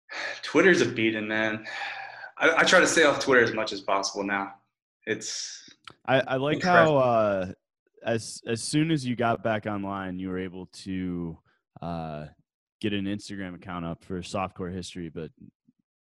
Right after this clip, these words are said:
Speaker 2: couldn't do that for Lightly Toasted.
Speaker 1: I still can't delete the Instagram account that's linked, uh, for my old company that I was running.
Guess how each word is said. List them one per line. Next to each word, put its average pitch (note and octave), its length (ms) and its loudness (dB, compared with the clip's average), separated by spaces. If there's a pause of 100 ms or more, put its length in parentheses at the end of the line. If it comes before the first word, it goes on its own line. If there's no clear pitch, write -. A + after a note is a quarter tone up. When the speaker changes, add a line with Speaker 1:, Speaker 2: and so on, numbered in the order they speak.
(600)
Speaker 2:
couldn't A#2+ 200 -2
do G#2+ 120 0
that F2+ 180 -4
for F2+ 100 -12
Lightly E2+ 280 -8
Toasted. E2 460 -14 (400)
Speaker 1:
I C#3 120 4
still G3 300 6
can't D#3+ 300 4
delete C3 480 4
the A#2+ 120 2
Instagram A#2 600 4
account A2 420 2
that's G#2 220 0
linked, G#2+ 280 -4 (220)
uh, G2+ 400 2 (560)
for A#2+ 140 -2
my G#2 200 2
old A#2+ 300 0
company A2 640 -6
that G#2 100 0
I G2+ 60 4
was G2 160 -2
running. G2 400 -4